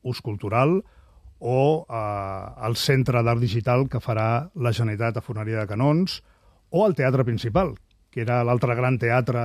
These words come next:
líric de la Rambla, que en aquests moments també està en obres perquè s'està recuperant. És a dir, la forma de canviar els usos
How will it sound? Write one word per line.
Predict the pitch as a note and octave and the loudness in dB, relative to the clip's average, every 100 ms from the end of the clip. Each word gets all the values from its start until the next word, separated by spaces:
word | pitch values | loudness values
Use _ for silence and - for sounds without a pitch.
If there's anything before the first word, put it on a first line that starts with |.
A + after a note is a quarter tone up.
| G#2 A2+ - - | -4 -8 -14 -6
líric | B2 B2 A#2 - - | -2 -2 -2 -6 -12
de | A2+ | -6
la | A2 A#2+ | -4 0
Rambla, | C3 E3+ | 2 2
que | E3+ | 2
en | B2 | 0
aquests | C3+ | 2
moments | C3+ D3 - | 4 4 2
també | A#2 A2+ C3 | 0 0 -2
està | - - B2 | -4 -2 2
en | |
obres | A#2+ B2+ D3+ - - - _ - B2+ | 4 4 2 0 -10 -20 _ -10 -6
perquè | G#2+ | -4
s'està | G2+ G2+ C3 A2+ B2 - - | -4 -4 -2 0 -2 -6 -6
recuperant. | A2+ A2+ G2+ F#2+ G2 - | -4 -4 -6 -6 -10 -2
És | D#3+ C#3+ | 2 4
a | B2+ | 2
dir, | A2 F#2 _ _ _ _ _ _ | 0 -10 _ _ _ _ _ _
la | B2 A#2+ | -4 0
forma | E3 E3 | 2 4
de | E3+ | 2
canviar | D3 C3+ C#3+ | 2 2 4
els | B2+ C3+ | 4 4
usos | E3+ B2+ D3+ - - - | 4 2 0 -2 -10 -16